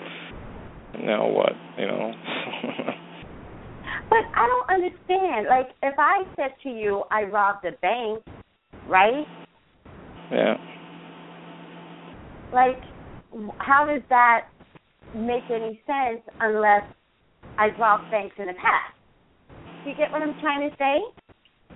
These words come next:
Speaker 1: Yeah, there's a longer story than this that I'm saying, but it, it,
Speaker 2: Oh.
Speaker 1: it goes around of, of what, something I said, I, so.
Speaker 2: Okay.
Speaker 1: Yeah.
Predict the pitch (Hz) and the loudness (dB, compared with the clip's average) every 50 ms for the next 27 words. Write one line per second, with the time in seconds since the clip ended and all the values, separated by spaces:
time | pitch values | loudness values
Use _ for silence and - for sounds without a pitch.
0 | - - - - - - - 131 123 123 120 123 120 107 120 110 113 113 113 107 | -18 -16 -16 -16 -2 4 6 8 8 8 6 2 0 -2 -2 0 0 -2 -2 -4
1 | 107 - - - 107 104 107 107 101 98 95 98 - - - - - - 110 - | -8 -10 -8 -6 -4 -4 -4 -4 -6 -10 -12 -12 -14 -14 -12 -10 -8 -8 -8 -10
2 | 92 - - - - - - - - - - - - - 113 107 104 101 107 101 | -12 -18 -20 -20 -20 -20 -20 -20 -20 -20 -20 -8 -4 -2 -2 -2 0 0 -2 -2
3 | 101 101 98 - - - - 226 190 - - - - 117 110 - - - - - | -2 -4 -6 -6 -4 -2 -2 0 -2 -2 -4 -2 -2 -2 -2 -2 -8 -20 -14 -6
4 | - 113 110 107 101 104 104 107 107 107 107 104 101 101 95 104 - - 101 101 | -4 -2 0 0 0 2 2 4 4 4 4 2 0 -2 -2 -4 0 2 2 2
5 | 98 101 101 101 104 104 101 98 95 - - - - - - - - - - - | 2 0 -4 0 4 4 6 4 4 0 -6 -20 -20 -20 -18 -16 -14 -4 -2 -2
6 | 107 101 107 98 95 95 - - - 113 113 110 104 101 101 104 107 - - - | 0 0 0 -2 -2 -4 -2 2 4 6 6 6 4 2 0 0 -2 -6 -8 -6
7 | - 104 101 101 - - - - - - - - - - - - - - - - | -6 -4 -4 -6 -8 -12 -16 -18 -16 -16 -16 -16 -16 -16 -16 -16 -16 -16 -16 -16
8 | - - - - - - - - - - - - - - - - - - - - | -16 -16 -16 -18 -18 -16 -16 -16 -16 -16 -18 -18 -18 -18 -18 -18 -18 -18 -18 -18
9 | - - - - - - - - - - - - - - - 175 170 156 - - | -18 -18 -18 -18 -18 -18 -18 -18 -18 -18 -18 -18 -16 -12 -10 -10 -10 -10 -12 -14
10 | - 131 - - - - - - - _ - - - - - - - - - - | -14 -14 -14 -14 -16 -16 -18 -20 -18 _ -14 -14 -14 -14 -16 -18 -16 -16 -18 -18
11 | - - - - - - 52 52 | -18 -10 -4 -2 0 2 2 0